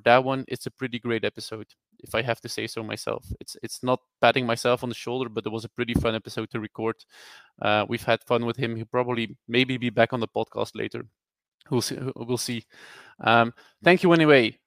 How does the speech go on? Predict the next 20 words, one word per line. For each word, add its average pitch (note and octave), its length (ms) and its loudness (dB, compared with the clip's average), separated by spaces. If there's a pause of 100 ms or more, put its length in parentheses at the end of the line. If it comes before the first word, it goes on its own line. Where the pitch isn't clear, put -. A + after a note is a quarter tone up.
for C3+ 340 4
joining B2+ 500 0
this A#2+ 480 -2
C B2 320 -6
F A2+ 120 -2
B A#2 380 -8
recap A#2 300 -2 (100)
podcast. A#2 460 -4
Thank C3+ 300 4
you, D3 200 -2
Alexis, A#2+ 400 0
for A#2 160 -6
keeping B2 380 -6
this A2 180 -6
to A#2 140 -8
the A2 80 -6
point. B2 380 -6
I - 40 -4
think B2+ 240 -8
we've A#2+ 180 -4